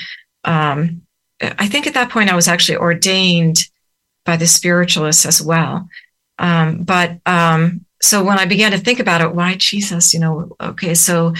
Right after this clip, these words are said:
so I, I do keep in mind that I have a pledge to be of service where I'm needed, where I'm called. So I try to remember that. And,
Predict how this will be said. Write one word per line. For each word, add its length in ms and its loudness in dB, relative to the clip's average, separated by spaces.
so 360 2
I, 500 2
I 180 2
do 560 2
keep 280 -2
in 160 0
mind 680 2
that 140 0
I 100 0
have 260 -2
a 60 0
pledge 520 -2
to 100 -2
be 160 0
of 120 0
service 880 2
where 420 2
I'm 220 4
needed, 500 0
where 160 2
I'm 160 0
called. 680 -2
So 600 2
I 520 2
try 260 0
to 80 0
remember 400 2
that. 400 0
And, 460 4